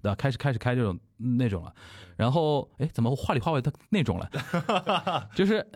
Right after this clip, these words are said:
Speaker 1: 你，你比如说你平时接触很多学者啊，
Speaker 2: 嗯。
Speaker 1: 就是学者群体的人，他们现在对于这种，比如说上那种，比如说 B 站啊，上平台啊，上那种大综艺做一些点评嘉宾，他们现在的想法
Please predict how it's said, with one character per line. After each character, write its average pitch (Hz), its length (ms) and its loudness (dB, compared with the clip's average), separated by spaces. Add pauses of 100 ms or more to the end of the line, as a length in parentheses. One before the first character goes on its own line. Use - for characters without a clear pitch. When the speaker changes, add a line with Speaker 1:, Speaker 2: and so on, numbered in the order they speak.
Speaker 1:
你， 165 180 2 (200)
你 160 200 4
比 156 100 4
如 156 60 4
说 202 100 4
你 165 80 4
平 139 160 2
时 196 80 2
接 202 100 2
触 185 140 2
很 104 100 2
多 120 80 4
学 101 240 2
者 90 220 0
啊， 64 140 -12
Speaker 2:
嗯。 95 80 -12
Speaker 1:
就 147 100 2
是 156 80 4
学 147 220 2
者 - 180 0
群 110 240 0
体 110 160 -2
的 87 140 -2
人， 85 220 -2
他 147 140 0
们 147 80 2
现 151 140 0
在 135 100 2
对 131 160 0
于 110 120 2
这 135 100 0
种， 95 240 -2
比 87 100 -8
如 71 120 -4
说 110 180 0
上 98 500 0
那 98 120 0
种， 87 200 -4
比 - 120 -10
如 69 60 -8
说 98 120 0
B 107 180 0
站 110 220 2
啊， 87 180 -2
上 101 180 -2
平 101 200 0
台 90 260 -4
啊， 95 140 -2
上 113 180 0
那 104 80 2
种 92 120 -2
大 95 240 -2
综 120 200 2
艺 120 220 2
做 107 240 0
一 107 60 2
些 120 100 2
点 104 180 -2
评 104 140 0
嘉 107 160 0
宾， 110 100 0
他 165 140 0
们 190 80 2
现 180 140 0
在 143 160 0
的 117 80 0
想 123 200 0
法 107 240 2